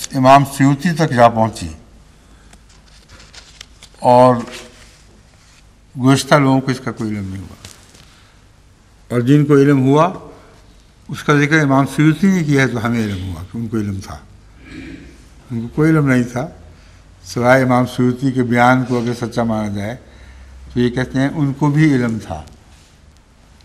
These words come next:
जो चार सौ साल पहले गुजर चुके थे या पाँच सौ साल पहले।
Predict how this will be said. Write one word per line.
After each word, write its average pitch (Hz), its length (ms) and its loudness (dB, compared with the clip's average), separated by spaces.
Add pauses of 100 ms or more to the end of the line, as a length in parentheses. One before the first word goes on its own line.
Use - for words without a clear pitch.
(200)
जो 113 100 -6 (520)
चार 123 160 4
सौ 135 180 -4
साल 123 180 0
पहले 113 240 -4
गुजर 107 200 -6
चुके 95 260 -10
थे 98 100 -12
या 95 80 -12
पाँच 113 280 -6
सौ 110 80 -10
साल 101 140 -12
पहले। 80 300 -16